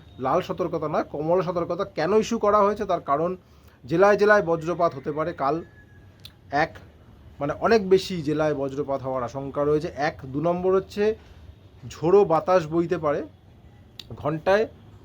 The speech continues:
চল্লিশ থেকে পঞ্চাশ কিলোমিটার বেগে। গতকাল পর্যন্ত তিরিশ থেকে চল্লিশ বলা হয়েছিল, আগামীকাল সেটা বাড়ানো হয়েছে। চল্লিশ থেকে পঞ্চাশ কিলোমিটার বেগে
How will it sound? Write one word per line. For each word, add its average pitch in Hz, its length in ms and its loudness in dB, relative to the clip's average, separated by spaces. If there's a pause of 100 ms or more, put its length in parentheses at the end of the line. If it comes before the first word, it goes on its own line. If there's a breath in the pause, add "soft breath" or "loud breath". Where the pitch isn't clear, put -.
(220)
চল্লিশ 196 360 -2
থেকে 214 280 2
পঞ্চাশ 175 460 0
কিলোমিটার 147 440 -2
বেগে। 110 240 -14 (100)
গতকাল 185 360 -2
পর্যন্ত 180 440 -6 (520)
তিরিশ 185 240 -8
থেকে 190 180 0
চল্লিশ 165 360 -4
বলা 165 220 0
হয়েছিল, 165 340 -6
আগামীকাল 180 600 -2
সেটা 170 200 -6
বাড়ানো 139 460 0
হয়েছে। 127 240 -6
চল্লিশ 160 360 -6
থেকে 175 260 -6
পঞ্চাশ 143 300 -8
কিলোমিটার 156 440 -2
বেগে 135 340 -2